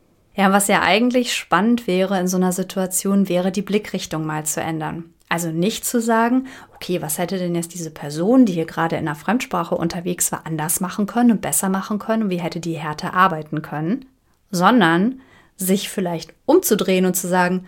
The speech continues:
„Was hätte denn die andere Person besser machen können? Woher hat eigentlich die das Recht, in dieser Situation das zu sagen?“ Können wir das vielleicht mal hinterfragen, ob das eigentlich okay war und ob wir das jetzt wirklich mal so als Fakt hier irgendwie annehmen müssen? Und damit komme ich zu der Frage,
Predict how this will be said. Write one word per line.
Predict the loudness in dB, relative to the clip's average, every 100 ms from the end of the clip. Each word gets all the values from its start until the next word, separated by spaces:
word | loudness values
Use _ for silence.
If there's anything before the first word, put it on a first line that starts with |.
| -8
„Was | -2 0
hätte | 0 0
denn | -2
die | 0
andere | 2 4 4 2
Person | -2 -4 -2 0
besser | 0 0
machen | -2 -2 -6
können? | -8 -6 -8 -10 _ _
Woher | 0 0 2 0
hat | 0 -2
eigentlich | -2 -2 -4 -6
die | -2 2
das | 2 2
Recht, | 0 0 -4 -16 _
in | 2
dieser | 2 6 6
Situation | 6 0 -2 -2 0 0 0
das | -2 -4 -4
zu | -2
sagen?“ | -2 -2 -2 -8 -12 _ _ _ _ _
Können | 2 4
wir | 4
das | 2 -2
vielleicht | -4 -4 -2
mal | -2
hinterfragen, | -2 -4 -4 0 2 4
ob | 2
das | 0
eigentlich | 0 0 -2
okay | -6 -8 -6
war | -2 -4 -4 _ -20 -20 _
und | -4 -2
ob | -2
wir | 0
das | 0 0
jetzt | -2
wirklich | -2 -2 0
mal | 0
so | 0 0
als | -2
Fakt | -6 -10 -8
hier | -2 0
irgendwie | 0 0 2
annehmen | 2 2 -2
müssen? | -6 -6 -8 -10 -12 _ _ _ _
Und | 2
damit | 6 6 4
komme | 2 0 0
ich |
zu | 0
der | 0 0
Frage, | -2 -2 0 0 -2